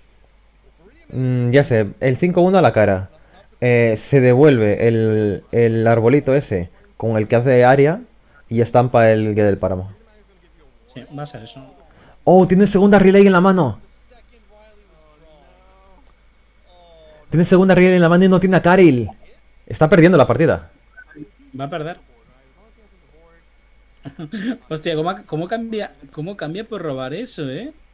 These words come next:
Speaker 2: ¿Cómo cambia la cosa, tío?
Speaker 1: Y fíjate que no ha hecho, eh, la limpieza con el otro.
Speaker 2: Sí, sí, es que la cambia totalmente la jugada. El haber robado eso. Hostia, qué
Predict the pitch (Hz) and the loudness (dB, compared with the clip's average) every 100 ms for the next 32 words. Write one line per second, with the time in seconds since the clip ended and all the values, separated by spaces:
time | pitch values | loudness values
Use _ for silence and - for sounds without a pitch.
0 | _ _ 139 185 196 196 170 147 135 - | _ _ -16 -16 -16 -14 -14 -14 -18 -20
1 | - 127 143 151 156 185 208 147 139 147 | -20 -8 -4 -2 -2 0 2 2 2 2
2 | 165 175 196 - 117 113 110 - 127 123 | 4 4 2 0 0 0 -2 -4 0 2
3 | 120 117 120 120 120 131 123 117 113 113 | 2 0 0 0 -2 -2 -2 -2 -2 -4
4 | 110 98 - _ _ _ _ _ _ 160 | -6 -10 -16 _ _ _ _ _ _ _
5 | 156 _ _ _ 196 226 - - 175 214 | _ _ _ _ -14 -14 -14 -14 -12 -8
6 | 185 - 190 185 180 185 180 175 180 185 | -8 -8 -10 -8 -8 -10 -12 -14 -14 -14
7 | 190 175 - 147 160 120 127 _ _ - | -14 -14 -12 -12 -10 -14 -18 _ _ -20
8 | _ _ _ _ 160 147 160 160 165 156 | _ _ _ _ -10 -8 -8 -8 -8 -6
9 | 151 156 123 - - 127 113 131 | -8 -10 -16 -20 -20 -20 -20 -20